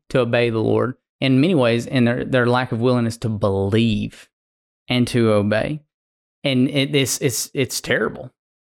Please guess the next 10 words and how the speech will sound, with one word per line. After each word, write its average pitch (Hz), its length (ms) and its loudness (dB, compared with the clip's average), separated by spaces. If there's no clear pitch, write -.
It's 117 120 -6
tragic 147 600 -4
coming, 107 380 -2
but 127 140 0
coming 156 320 0
into 156 320 0
the 127 100 0
book 131 260 0
of 107 200 -4
Joshua, 127 840 0